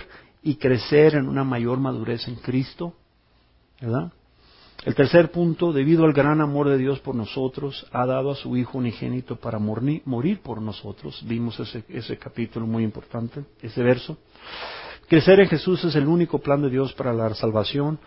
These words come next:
o, o la redención, que se puede decir, redimirse, regreso a Dios. Y por último, la condena eterna viene solo a través de rechazar a Cristo.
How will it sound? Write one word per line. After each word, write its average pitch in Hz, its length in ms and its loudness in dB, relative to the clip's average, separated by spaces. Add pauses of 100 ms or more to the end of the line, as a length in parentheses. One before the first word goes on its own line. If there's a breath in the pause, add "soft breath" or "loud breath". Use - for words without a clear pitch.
(360 loud breath)
o, 110 400 -10
o 117 200 0
la 113 100 2
redención, 110 680 0
que 117 120 -6
se 110 140 -6
puede 120 180 -2
decir, 156 300 -2
redimirse, 113 720 -2
regreso 110 400 -4
a - 20 -4
Dios. 135 400 -4 (1200)
Y 131 120 -2
por 147 160 4
último, 160 460 2 (300 loud breath)
la 127 160 2
condena 143 380 2
eterna 131 400 0
viene 127 240 -2
solo 127 260 -6
a 123 80 -6
través 117 380 -4
de 131 40 -2
rechazar 113 460 -8
a 104 80 -6
Cristo. - 400 -12